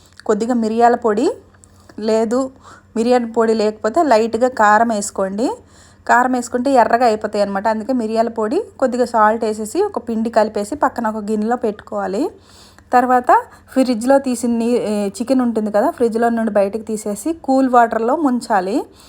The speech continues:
ఆ, మనం ఫ్రిడ్జ్లో నీ-, వాటర్ పెట్టుకోవాలి, చికెన్ పెట్టేటప్పుడే వాటర్ కూడా కూల్ వాటర్ పెట్టుకోవాలి.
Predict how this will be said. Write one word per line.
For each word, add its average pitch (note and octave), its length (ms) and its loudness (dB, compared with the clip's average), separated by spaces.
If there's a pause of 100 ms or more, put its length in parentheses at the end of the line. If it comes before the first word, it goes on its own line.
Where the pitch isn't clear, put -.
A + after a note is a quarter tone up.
(260)
ఆ, A3+ 140 -2
మనం A3+ 240 -2
ఫ్రిడ్జ్లో A#3+ 360 -2
నీ-, A#3 240 -2
వాటర్ A3 340 2
పెట్టుకోవాలి, G#3+ 380 -2
చికెన్ A3 400 -4
పెట్టేటప్పుడే A3+ 480 -4
వాటర్ A3 340 2
కూడా A3 220 -4
కూల్ A#3 320 -2
వాటర్ G#3 340 -2
పెట్టుకోవాలి. G#3 580 -4